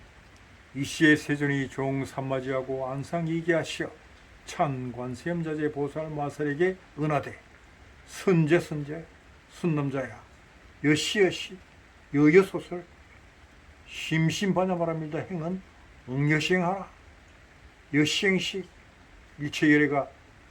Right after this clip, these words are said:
실게수여리라." 이씨의 세존이 여시설이 하시고 구수사리자와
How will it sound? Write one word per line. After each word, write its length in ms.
실게수여리라." 1080
이씨의 480
세존이 560
여시설이 480
하시고 400
구수사리자와 1080